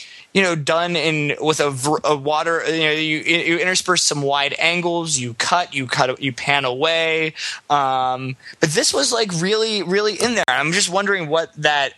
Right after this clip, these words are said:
uh, you know, like, holding aside the interpretation that it's just a crass kind of, that they're, they're doing it because they can, you know, why might this be important? Why is this, like, a, uh, 'cause I, I think it was, like, it was both,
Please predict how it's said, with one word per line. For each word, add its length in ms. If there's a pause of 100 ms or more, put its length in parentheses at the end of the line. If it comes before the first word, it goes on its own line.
(140)
uh, 140
you 80
know, 380 (340)
like, 320
holding 320
aside 280
the 40
interpretation 560
that 140
it's 120
just 200
a 60
crass 600
kind 340
of, 360 (300)
that 100
they're, 160
they're 160
doing 260
it 100
because 340
they 120
can, 560 (760)
you 180
know, 60
why 240
might 220
this 120
be 160
important? 540
Why 180
is 180
this, 200
like, 180
a, 320 (320)
uh, 180
'cause 120
I, 260
I 60
think 180
it 80
was, 180
like, 160
it 120
was 160
both, 420